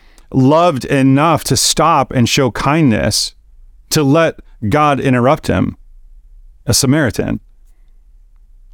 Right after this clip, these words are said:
So tomorrow, if you run into someone who needs help, if an opportunity for serving arises at work or at home, just pause for a moment and ask God if maybe he's crossing your path.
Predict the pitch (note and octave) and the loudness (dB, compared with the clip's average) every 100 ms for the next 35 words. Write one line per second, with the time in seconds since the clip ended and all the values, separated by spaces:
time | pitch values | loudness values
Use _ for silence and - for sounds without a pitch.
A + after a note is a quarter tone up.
0 | - - D#3+ - E3+ F3+ D#3 A#2+ D#3+ D#3+ | -18 -4 -2 0 2 2 2 2 2 2
1 | E3 D#3+ D3 C3 - D#3 D#3 C#3+ C3+ C3 | 2 2 0 0 0 0 2 2 2 2
2 | C#3 A2 - C3 F3 - _ _ _ - | 2 0 -2 0 0 -4 _ _ _ -20
3 | - - - C#3 D3+ D3+ D#3 D#3 - E3+ | -20 -16 -4 -2 0 0 0 -2 0 0
4 | E3 - C#3 - D3 D#3+ D3 A#2+ B2 C#3+ | 0 0 -2 0 2 2 2 2 2 2
5 | D3+ D3+ B2+ C3 C#3+ D#3 - C3 B2 G#2+ | 2 2 2 2 2 0 0 0 0 2
6 | B2+ C#3+ D#3 - - - F3+ E3+ - - | 2 2 0 -2 -20 -2 0 0 -4 -2
7 | D#3 F#3 - - C3 C3 E3+ C#3 B2 C3+ | 0 0 0 -2 2 2 2 2 0 0
8 | E3+ F3 - D3+ D#3+ C#3 A2 B2+ F3 F3 | -2 -2 0 0 2 0 0 2 2 0
9 | - B2+ - D#3 D#3 D3 A#2 A2 D#3+ D3 | 0 -2 -2 -2 0 0 2 0 -2 -2
10 | E2 - | -4 -8